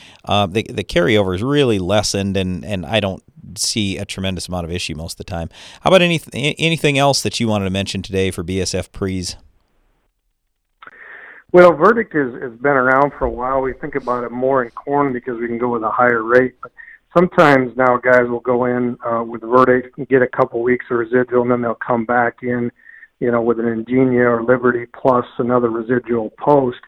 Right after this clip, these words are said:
Speaker 2: And, uh, so that gives them some flexibility there if they wanna get on a shorter residual pre. Uh, Verdict is kind of our main go-to in that situation.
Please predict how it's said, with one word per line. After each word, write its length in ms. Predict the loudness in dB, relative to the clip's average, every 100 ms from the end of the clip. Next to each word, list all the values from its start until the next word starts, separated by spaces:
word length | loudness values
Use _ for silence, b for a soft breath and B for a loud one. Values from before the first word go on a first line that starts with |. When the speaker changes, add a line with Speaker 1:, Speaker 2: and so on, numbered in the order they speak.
| B B B B
Speaker 2:
And, 320 | -4 -2 0
uh, 200 | 2 2 0
so 80 | -2
that 240 | -2 0
gives 160 | 2 2
them 140 | 2
some 120 | -2 -2
flexibility 640 | 2 2 0 0 2 2
there 260 | 2 4 4
if 120 | 2
they 80 | -4
wanna 400 | -2 -2 -2 -6 b b b _
get 120 | 2 4
on 160 | 4
a 80 | 2 -4 2
shorter 320 | 4 4 2
residual 560 | -4 -4 -6 -4 -6
pre. 420 | -4 0 2 2 -2 -6
Uh, 240 | -10 -8
Verdict 420 | -2 0 2 0 -4
is 80 | -10
kind 160 | -6 -4
of 100 | -4
our 240 | -6 -8 -10 b _
main 300 | -4 -2 -2
go-to 480 | 0 0 0 -2 -4
in 120 | -4
that 180 | -6 -12 -14
situation. 600 | -12 -10 -10 -10 -12 -16